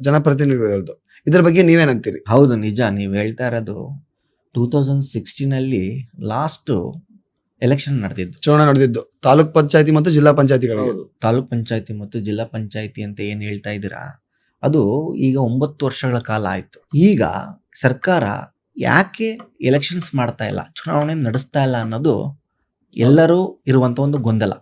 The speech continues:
Speaker 1: ಗೊಂದಲ, ಹೌದು.
Speaker 2: ಓಕೆ. ಇದ್ರದ್ದು ಅಭಿಪ್ರಾಯ ಏನು ಅಂತಂದ್ರೆ, ಏನಾಗಿರ್ಬೋದು ಕಾರಣ ಅಂತಂದ್ರೆ, ಒಂದು ಒಳ ಮೀಸಲಾತಿ ಗೊಂದಲ ಇರ್ಬೋದು.
Speaker 1: ಹೌದು, ನಾಗಮೋಹನ್ ದಾಸ್ ಕಮಿಟಿ ಒಳ ಮೀಸಲಾತಿ ಗೊಂದಲ.
Speaker 2: ಹೌದು. ಇನ್ನೊಂದು,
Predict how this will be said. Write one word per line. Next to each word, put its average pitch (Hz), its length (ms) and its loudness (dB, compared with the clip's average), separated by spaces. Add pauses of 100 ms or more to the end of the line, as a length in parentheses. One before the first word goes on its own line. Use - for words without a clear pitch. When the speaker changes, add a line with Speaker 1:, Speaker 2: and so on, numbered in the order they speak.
(240)
Speaker 1:
ಗೊಂದಲ, 113 260 -4
ಹೌದು. 113 200 -2
Speaker 2:
ಓಕೆ. - 320 -16
ಇದ್ರದ್ದು 165 280 4
ಅಭಿಪ್ರಾಯ 160 600 4
ಏನು 131 180 0
ಅಂತಂದ್ರೆ, 120 420 -2
ಏನಾಗಿರ್ಬೋದು 127 800 0
ಕಾರಣ 113 320 0
ಅಂತಂದ್ರೆ, 110 640 -6
ಒಂದು 170 600 2 (320)
ಒಳ 156 160 8
ಮೀಸಲಾತಿ 180 540 2
ಗೊಂದಲ 135 300 2
ಇರ್ಬೋದು. 92 480 -4 (260)
Speaker 1:
ಹೌದು, 139 440 4
ನಾಗಮೋಹನ್ 139 360 4
ದಾಸ್ 139 180 2
ಕಮಿಟಿ 139 280 2
ಒಳ 131 160 6
ಮೀಸಲಾತಿ 135 340 2
ಗೊಂದಲ. 107 260 0
Speaker 2:
ಹೌದು. - 520 -4
ಇನ್ನೊಂದು, 185 800 2